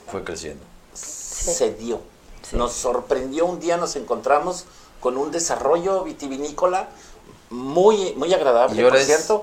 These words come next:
Speaker 1: sí.
Speaker 3: pero, pero lo hicieron ahí, lo hicieron ellos, los que estuvieron ahí.
Speaker 1: Ahora es un distrito enogastronómico, turístico y artístico y cultural y no sé cuántas cosas, ¿no?
Speaker 3: Y
Speaker 2: Sí, que se va a convertir en una zona conurbada. Ese es la,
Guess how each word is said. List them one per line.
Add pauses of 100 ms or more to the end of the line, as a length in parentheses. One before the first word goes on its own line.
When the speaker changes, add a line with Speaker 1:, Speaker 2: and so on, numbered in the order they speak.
Speaker 1:
sí.
Speaker 3:
pero,
pero
lo
hicieron
ahí,
lo
hicieron
ellos,
los
que
estuvieron
ahí.
Speaker 1:
Ahora
es
un
distrito
enogastronómico,
turístico
y
artístico
y
cultural
y
no
sé
cuántas
cosas,
¿no? (100)
Speaker 3:
Y
Speaker 2:
Sí,
que
se
va
a
convertir
en
una
zona
conurbada. (600)
Ese
es
la,